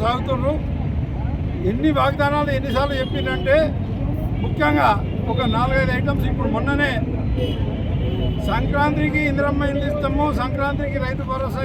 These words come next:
ఇస్తాము, సంక్రాంతికి ఇందిరమ్మ ఆత్మీయ భరోసా ఇస్తాము, సంక్రాంతికి కొత్త రేషన్ కార్డులు ఇస్తామని లేటెస్ట్గా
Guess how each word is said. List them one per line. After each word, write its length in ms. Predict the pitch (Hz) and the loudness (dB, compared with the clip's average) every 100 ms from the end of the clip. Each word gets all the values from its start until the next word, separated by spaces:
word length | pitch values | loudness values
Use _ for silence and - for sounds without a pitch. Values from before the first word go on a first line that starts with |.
| 254 | -4
ఇస్తాము, 360 | 262 269 285 294 254 | -4 -2 0 0 0
సంక్రాంతికి 680 | 240 262 277 277 285 269 262 214 - - 277 285 277 285 277 - - - - - - - 196 | 0 0 0 0 -2 -2 0 0 0 -2 -2 -2 -2 -4 -4 -4 -4 -4 -2 -2 -2 -2 -2
ఇందిరమ్మ 320 | 233 254 262 240 | 0 0 2 2
ఆత్మీయ 300 | 247 - 277 277 | 2 2 0 0
భరోసా 300 | 247 262 269 269 | 0 -2 -2 -2
ఇస్తాము, 360 | 269 285 247 302 - - - - - | -2 -2 0 0 0 -2 -4 -2 -2
సంక్రాంతికి 580 | 202 247 285 277 302 302 294 | 0 0 2 2 0 0 0
కొత్త 180 | 262 277 269 | 0 0 0
రేషన్ 300 | 254 247 247 | 0 0 0
కార్డులు 220 | 247 - 220 | 0 0 -2
ఇస్తామని 400 | 247 247 - - - - - - - - | 0 0 2 0 0 -2 0 0 0 2
లేటెస్ట్గా 580 | - - 285 - 311 | 0 2 2 2 2